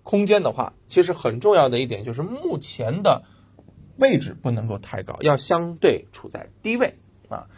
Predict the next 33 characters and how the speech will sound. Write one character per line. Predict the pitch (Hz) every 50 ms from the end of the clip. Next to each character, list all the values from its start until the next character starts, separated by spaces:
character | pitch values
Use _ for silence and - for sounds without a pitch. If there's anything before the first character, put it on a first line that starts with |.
| - - - -
而 | 135 190 254 277
且 | - - - - 131 113
在 | - 165 147 143
公 | 143 - 196 196 202 190
布 | 190 185 160 131
了 | 117 110
这 | - 151 131
个 | 117 113 110
专 | 110 165 160 165 165
精 | 165 165 170
特 | 170 - - 151
新 | 135 - 151 151
小 | 147 - 98 104
巨 | - 175
人 | 160 139
名 | 120 117 123 143
单 | 170 175 190 180
之 |
后， | - - 170 123 - _ - - - _ _
资 | - - 175
金 | 160 180 180 180 180 - - _ _ _ _ _ - _ -
要 | - 113 95
有 | 92 92
动 | - 87 85 82
作， | - - - - _ _ _ _ _ _
对 | - 202 190
不 | 160 143
对？ | 147 147 123 107 - - - - -
要 | - 160 135 127 135 _ _
吸 | - - - 190 196
筹 | 196 - - - 143 143 135 -
买 | 160 151 131
入， | 123 170 214 165